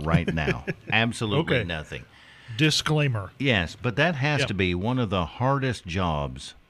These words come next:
Speaker 1: in the world because there's never a day off. It's seven days a week. You're pounding it, trying to get, uh, customers to come in, and
Speaker 2: Yes.
Speaker 1: this pandemic
Speaker 2: And,
Speaker 1: hasn't
Speaker 2: um,
Speaker 1: helped any.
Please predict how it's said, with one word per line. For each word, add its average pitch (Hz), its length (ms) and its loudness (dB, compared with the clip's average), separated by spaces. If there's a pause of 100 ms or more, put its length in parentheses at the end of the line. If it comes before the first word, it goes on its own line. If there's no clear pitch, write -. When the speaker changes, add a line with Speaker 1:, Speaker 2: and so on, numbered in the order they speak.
(120)
Speaker 1:
in 95 180 -2
the 92 80 -2
world 85 400 0
because 85 460 -4
there's 120 280 -2
never 113 320 0
a 98 80 0
day 87 260 0
off. 67 360 -4 (640)
It's 113 240 0
seven 127 400 0
days 107 320 0
a 101 60 -2
week. 95 420 -2
You're 90 220 0
pounding 90 480 -2
it, 80 160 -2
trying 85 300 -2
to 80 60 -4
get, 80 260 -4
uh, 76 140 -4
customers 82 540 -4
to 78 80 -8
come 80 300 -2
in, 85 80 2
and 90 80 4
Speaker 2:
Yes. 85 160 2
Speaker 1:
this 104 140 -2
pandemic 95 540 0
Speaker 2:
And, 139 120 2
Speaker 1:
hasn't 120 220 0
Speaker 2:
um, 120 60 0
Speaker 1:
helped 85 260 -2
any. 67 240 -12